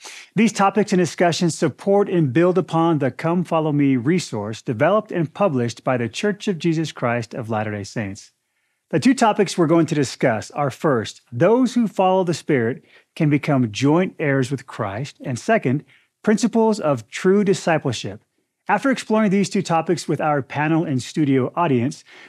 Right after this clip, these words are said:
we'll let our studio audience go for the footnotes segment of the show and dive deeper with Jennifer and Matthew. So as we jump into this first topic, those who follow the Spirit can become joint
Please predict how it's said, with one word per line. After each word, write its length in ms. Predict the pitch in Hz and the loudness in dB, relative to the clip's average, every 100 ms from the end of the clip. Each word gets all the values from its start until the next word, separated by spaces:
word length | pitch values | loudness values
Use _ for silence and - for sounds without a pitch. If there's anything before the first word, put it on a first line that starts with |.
| _ | _
we'll 100 | 170 | 0
let 160 | 151 208 | 2 2
our 280 | 190 190 190 | 2 2 2
studio 360 | - 160 165 180 | 0 2 2 2
audience 400 | 135 139 147 - | 0 0 0 -2
go 280 | 135 120 | -2 0
for 100 | 120 151 | -2 -2
the 120 | 123 | -4
footnotes 680 | - 226 202 143 135 - - | 0 0 2 0 -2 -8 -8
segment 380 | - 120 151 | -4 -2 -2
of 40 | 123 | -4
the 60 | |
show 380 | 113 135 120 127 | -4 -2 0 -2
and 200 | 151 127 | -2 -4
dive 360 | 120 131 135 113 | 0 0 0 0
deeper 440 | 208 220 226 220 160 | 0 2 2 2 2
with 260 | 131 101 | -2 -4
Jennifer 460 | - 139 147 160 156 | -2 -2 -2 -2 -2
and 260 | 139 120 | -2 -4
Matthew. 440 | 110 107 101 104 95 _ _ - - - _ _ _ - | -4 -4 -8 -12 -16 _ _ -20 -20 -20 _ _ _ -2
So 140 | 196 | 0
as 60 | 175 | 2
we 60 | |
jump 220 | 151 220 | 2 0
into 140 | 214 202 | 0 0
this 180 | 156 - | -2 -2
first 320 | 165 147 - | 0 0 0
topic, 420 | 147 131 127 131 | -2 0 -2 -2
those 500 | 143 110 165 202 202 | -2 0 2 2 0
who 120 | 202 | -2
follow 400 | 160 - 151 147 | -4 0 0 2
the 120 | 135 131 | 0 -4
Spirit 500 | - 143 120 123 131 | -4 0 2 0 -2
can 160 | 131 | -2
become 360 | 127 - 123 110 | -2 -2 -4 -4
joint 440 | 101 135 143 147 | -2 2 2 0